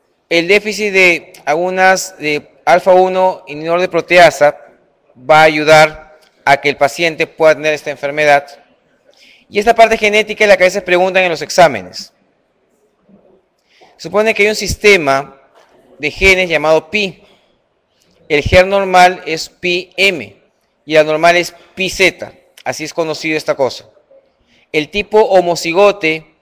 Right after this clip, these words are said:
Z Z es el que tiene bajos niveles del inhibidor de la proteasa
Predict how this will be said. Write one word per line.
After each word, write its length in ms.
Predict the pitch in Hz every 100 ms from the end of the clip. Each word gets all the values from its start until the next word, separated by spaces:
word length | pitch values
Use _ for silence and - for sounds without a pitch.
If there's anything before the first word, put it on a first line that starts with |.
| _ _ _
Z 480 | - - 185 165 156
Z 560 | 208 170 135 139 - _ _ _ _ _ _ _ _
es 160 | - 175
el 60 | 196
que 100 | 175
tiene 420 | 180 185 190 -
bajos 420 | 143 165 196 196 190
niveles 720 | 170 165 151 143 156 - _ _ _ _ - _ _ _ _ _ _ _ _ _ _ _ -
del 160 | 151
inhibidor 420 | 156 156 151 165
de 100 | 180
la 140 | 175 170
proteasa 720 | 180 180 156 127 - 147 -